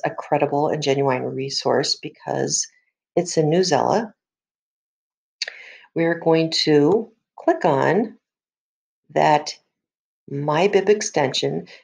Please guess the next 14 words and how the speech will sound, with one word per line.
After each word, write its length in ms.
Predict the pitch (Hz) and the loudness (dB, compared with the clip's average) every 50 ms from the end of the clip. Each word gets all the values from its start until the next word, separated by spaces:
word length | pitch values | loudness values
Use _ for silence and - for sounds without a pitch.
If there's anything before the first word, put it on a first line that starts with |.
| _ | _
And 120 | - 190 190 | -6 -2 0
for 100 | 196 190 | 0 0
the 80 | 190 | 0
first 560 | 185 - - _ - 254 269 277 277 - - | -2 -4 -6 _ 0 0 0 0 -2 -4 -6
time 360 | - - - 214 214 226 240 233 | -6 -6 -2 0 0 2 2 2
that 120 | 208 - | 0 0
you're 100 | - 165 | 0 -2
using 520 | 165 170 180 226 277 277 - 170 143 131 | -2 -2 0 0 0 0 0 0 0 0
this, 340 | 131 131 135 - - - - - - - - - _ _ _ _ | 0 0 -2 -2 -4 -6 -8 -10 -14 -20 -20 -20 _ _ _ _
you 160 | - 175 170 170 | -4 -2 -2 0
need 260 | 170 180 196 208 208 | 0 0 0 -2 -2
to 140 | - - 254 | -6 -6 -6
establish 1000 | 247 - - - - 185 175 160 156 156 - 147 147 156 160 - - - - - _ _ _ _ _ _ _ _ _ _ _ _ _ _ _ | -6 -6 -4 -2 -2 -2 0 0 -2 -2 -2 -2 -2 -2 -2 -4 -4 -4 -6 -8 _ _ _ _ _ _ _ _ _ _ _ _ _ _ _
what 420 | - 175 170 170 165 165 - - | -4 -2 0 0 -2 -4 -8 -14